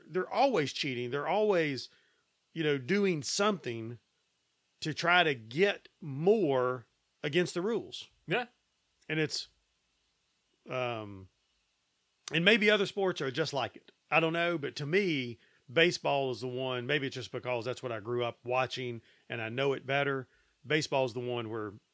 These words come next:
Speaker 1: you know, cheating is so pervasive at so many levels.
Speaker 2: Well, I mean, I, I, I always argue this, that baseball took the brunt of steroids completely. I think it was, I don't know if it's two or three years ago,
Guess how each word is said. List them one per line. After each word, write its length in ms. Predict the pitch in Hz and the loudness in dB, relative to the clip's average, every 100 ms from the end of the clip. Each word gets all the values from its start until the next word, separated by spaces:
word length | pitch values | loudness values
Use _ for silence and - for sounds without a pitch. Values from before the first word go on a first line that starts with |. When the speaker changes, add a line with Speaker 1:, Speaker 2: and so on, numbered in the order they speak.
| _ - | _ -10
Speaker 1:
you 100 | 120 | -8
know, 80 | 107 | -6
cheating 360 | - 127 120 | -6 -6 -6
is 120 | 107 - | -6 -6
so 140 | 120 | -6
pervasive 640 | - 107 110 104 110 92 - _ - | -6 -8 -6 -6 -8 -12 -16 _ -12
at 100 | 123 | -8
so 120 | 139 | -8
many 140 | 113 98 | -8 -8
levels. 460 | 101 85 90 - _ _ - | -10 -12 -16 -20 _ _ 0
Speaker 2:
Well, 180 | 277 | 4
I 60 | 220 | 6
mean, 280 | 233 220 156 - - - - _ _ - | 6 2 0 -6 -20 -20 -20 _ _ -2
I, 60 | |
I, 380 | 190 - 143 73 | 0 2 2 2
I 100 | 190 202 | 4 6
always 280 | 180 180 151 | 8 6 2
argue 220 | 143 127 | -2 -4
this, 280 | 131 117 - | -4 -4 -6
that 200 | 127 - _ _ _ _ _ _ _ 147 | -10 -12 _ _ _ _ _ _ _ 0
baseball 360 | 131 190 196 180 | 4 6 4 0
took 180 | 180 156 | 0 -4
the 80 | |
brunt 340 | 123 135 123 - | -2 -2 -2 -4
of 80 | 123 | -10
steroids 500 | - 107 90 - - _ _ | -10 -10 -10 -14 -18 _ _
completely. 520 | - 127 131 98 104 - - | -10 -6 -6 -6 -10 -16 -4
I 40 | |
think 180 | 170 208 | -2 2
it 40 | |
was, 180 | 170 135 | 2 0
I 40 | 147 | -2
don't 100 | 190 | -2
know 60 | |
if 80 | 143 | -2
it's 160 | 120 - | -4 -8
two 360 | - 196 208 | -6 -4 0
or 60 | 190 | 0
three 180 | 175 175 | 0 -2
years 180 | 170 160 | -2 -2
ago, 400 | 160 156 151 | -2 0 -2